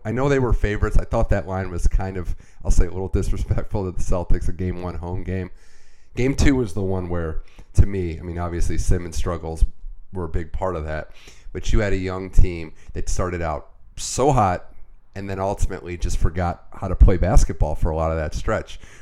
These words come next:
Was it in the middle of game two where you thought, "We're not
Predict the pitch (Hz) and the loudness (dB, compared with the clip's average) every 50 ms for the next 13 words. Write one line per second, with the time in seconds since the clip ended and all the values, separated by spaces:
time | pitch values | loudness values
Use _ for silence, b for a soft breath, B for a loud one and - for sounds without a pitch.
0 | B B 107 104 113 110 - - 120 117 117 117 120 117 117 117 110 101 107 113 | B B 4 6 6 6 4 2 -2 -2 0 2 2 4 4 4 2 2 -2 -4
1 | 110 107 104 - 117 110 107 104 98 98 - - - 101 98 95 90 - - 98 | -2 2 6 6 6 6 4 2 4 4 4 6 4 4 4 4 0 0 -2 -2
2 | 95 92 98 98 95 92 - | -2 0 0 0 0 0 -2